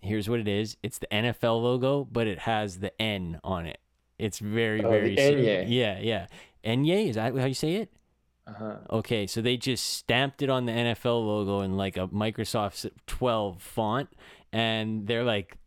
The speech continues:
Speaker 1: "The N F L logo is rebranded for Hispanic
Speaker 2: <laughs>
Speaker 1: Heritage Month." Unbelievable. Look it up if you can, because their statement on it, they said, "The shield integrates unmistakable Latin flavor." It was like, oh, it was a tough
Speaker 2: What?
Speaker 1: look. Make sure you pull it up if you can. And my other winner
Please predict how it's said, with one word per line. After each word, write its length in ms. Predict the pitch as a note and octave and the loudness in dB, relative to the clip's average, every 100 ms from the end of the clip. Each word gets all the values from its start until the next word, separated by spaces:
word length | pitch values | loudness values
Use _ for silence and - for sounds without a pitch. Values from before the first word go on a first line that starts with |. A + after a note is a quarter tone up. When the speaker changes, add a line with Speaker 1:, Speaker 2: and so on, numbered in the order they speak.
| _ - | _ -2
Speaker 1:
"The 80 | B2 | 2
N 120 | C3 | 2
F 140 | B2 | 4
L 80 | C#3 | 4
logo 280 | A#2+ A#2 A2+ | 4 4 2
is 160 | G#2 G#2+ | 0 0
rebranded 600 | G#2 G2+ F2+ F2 E2 - | 0 0 -2 -4 -8 -10
for 220 | - A#2 | -4 -2
Hispanic 500 | A#2+ - A2 G2+ G2+ | -2 0 0 0 -2
Speaker 2:
<laughs> 20 | |
Speaker 1:
Heritage 480 | - G2 - F#2 - | 0 2 4 2 0
Month." 280 | G2 F2 - - - - - | -4 -4 -8 -14 -16 -2 4
Unbelievable. 800 | D#3 D#3+ D3 B2 A#2 A2 F#2+ F#2+ | 6 6 4 2 2 0 0 0
Look 180 | A2+ C#3 | 2 4
it 60 | E3+ | 4
up 140 | D3 | 2
if 160 | C#3 A#2+ | 0 -2
you 80 | A#2+ | -2
can, 320 | A#2 A#2 C3+ | 0 0 0
because 300 | A#2+ A#2+ G2 | 0 -2 -2
their 140 | G#2+ | -2
statement 540 | G2 - A#2+ B2+ C#3 C#3+ | -2 -2 0 0 0 2
on 180 | C#3+ D#3 | 2 2
it, 180 | D#3 | 0
they 140 | A#2+ A2+ | 0 -2
said, 400 | - A2 G2+ F#2+ - - | 0 -2 -2 -4 -10 -8
"The 100 | - | -4
shield 460 | A#2 - D#3 E3 D#3 - | -2 0 2 2 2 0
integrates 640 | C3+ - A2 A2+ G#2 - - | 0 0 0 0 0 -4 0
unmistakable 920 | B2 C3 A#2+ - B2 B2 A#2 G#2 F#2+ | 2 2 2 0 0 0 0 -2 0
Latin 360 | G2 G#2 E2+ F#2+ | 0 0 -2 -8
flavor." 520 | - G2 F2 A1+ - _ _ - | -4 -4 -4 -10 -16 _ _ -6
It 40 | |
was 100 | - | -4
like, 120 | G2 | -4
oh, 440 | F2+ C3+ F#3+ E3+ - - | 0 4 4 2 -6 0
it 120 | E3 | 4
was 160 | F3 | 4
a 60 | D#3+ | 2
tough 280 | - D3 C#3 | 2 4 4
Speaker 2:
What? 60 | - G#2+ | 2 0
Speaker 1:
look. 140 | - - - - | -4 -12 -20 -6
Make 180 | A2 G#2 | -2 -2
sure 140 | - | -2
you 100 | G#2+ | -2
pull 200 | F#2 G2 | -2 -2
it 60 | G2 | -2
up 140 | F#2 F#2+ | -2 -6
if 120 | F#2 | -8
you 60 | |
can. 320 | F2 G#2+ G2+ F#2 | -6 -2 -2 0
And 80 | |
my 140 | F#2 G2 | 0 2
other 240 | B2 B2 | 2 2
winner 400 | G#2+ G#2+ G2+ G2 | 0 2 2 0